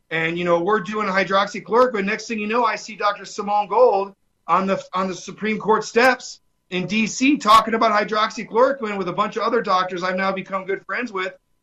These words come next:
And just as fate would have it, we're at the Trump, you know, uh, at Trump Doral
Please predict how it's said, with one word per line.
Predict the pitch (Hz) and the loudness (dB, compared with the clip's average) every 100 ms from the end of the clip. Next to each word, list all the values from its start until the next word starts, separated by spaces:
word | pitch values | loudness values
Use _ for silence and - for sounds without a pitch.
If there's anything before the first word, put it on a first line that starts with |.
| _ - | _ -6
And | 180 | -4
just | 175 254 254 | 0 0 -2
as | 180 | -10
fate | - 208 254 | -4 0 0
would | 233 | 2
have | 196 220 233 | 4 4 4
it, | 185 185 - _ _ - | 2 -2 -6 _ _ -4
we're | 202 | 2
at | 233 | 2
the | 226 | 0
Trump, | 190 - 240 247 208 - | -8 0 2 2 -2 -6
you | 190 | -2
know, | 180 214 | 2 4
uh, | 262 175 | 4 2
at | 180 180 | -2 -4
Trump | 208 214 190 | -2 -2 2
Doral | 220 247 180 190 | 6 6 6 2